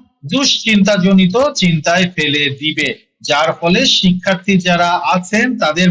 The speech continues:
পড়াশোনার ব্যাঘাত ঘটবে। জুন মাসের তিরিশ তারিখ পর্যন্ত নিজের লেখাপড়াতে মনোযোগ দিতে অনেক বেশি কষ্ট পেতে হবে। এছাড়া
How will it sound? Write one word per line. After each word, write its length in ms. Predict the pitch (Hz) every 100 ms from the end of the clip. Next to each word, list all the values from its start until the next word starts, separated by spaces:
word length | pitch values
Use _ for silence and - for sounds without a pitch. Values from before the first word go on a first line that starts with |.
| 180
পড়াশোনার 640 | 165 175 170 180 202 277 277 _ _ _
ব্যাঘাত 420 | 165 160 165 214
ঘটবে। 520 | 196 180 208 190 196 180
জুন 380 | 139 175 180
মাসের 580 | 180 175 - 233 302 302 _ _
তিরিশ 380 | - 285 330 -
তারিখ 340 | - 180 180 180
পর্যন্ত 420 | 180 151 180 190
নিজের 440 | 269 175 147 185
লেখাপড়াতে 720 | 175 143 139 170 185 175 180 240
মনোযোগ 600 | 170 147 151 151 190 202
দিতে 380 | 147 175 240 277 - _
অনেক 380 | - 147 247 233
বেশি 280 | 233 - 262 -
কষ্ট 320 | 226 - -
পেতে 360 | 233 233 226 226
হবে। 420 | 202 208 254 254 -
এছাড়া 580 | 226 - 208 175 208